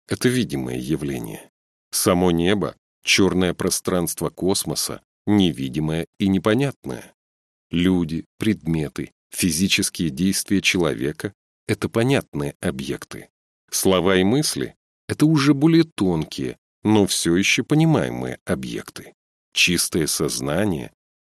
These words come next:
то есть пространство внутреннего безмолвия — это уже едва ощутимое непонятное явление. Как пространство между предметами в комнате, так и пространство между мыслями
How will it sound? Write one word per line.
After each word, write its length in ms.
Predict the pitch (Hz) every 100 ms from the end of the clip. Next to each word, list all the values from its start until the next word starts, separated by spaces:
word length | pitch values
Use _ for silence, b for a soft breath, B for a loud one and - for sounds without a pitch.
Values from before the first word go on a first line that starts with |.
| -
то 100 | 85
есть 260 | 78 - -
пространство 840 | 87 78 - 92 90 82 - 76
внутреннего 720 | 58 82 98 - 90 87 78
безмолвия — 840 | 67 67 64 69 117 123 73 60 - _ _ _ _ -
это 220 | 95 101
уже 340 | 98 92 101
едва 500 | 82 90 80 90 107
ощутимое 760 | 71 - - - - 67 64 65
непонятное 760 | 73 85 76 - - 69 67
явление. 680 | 67 73 76 123 - - - _ _ _ _ _ _ _
Как 220 | 95 -
пространство 760 | 98 - - 92 95 - 98
между 320 | 85 82 76
предметами 680 | 78 78 57 80 92 78 76
в 100 | -
комнате, 560 | - 135 98 71 62 - _ _ -
так 180 | 131 135
и 40 |
пространство 800 | 110 113 - - 123 110 - 113
между 340 | 104 95 92
мыслями 680 | 92 131 151 - 67 58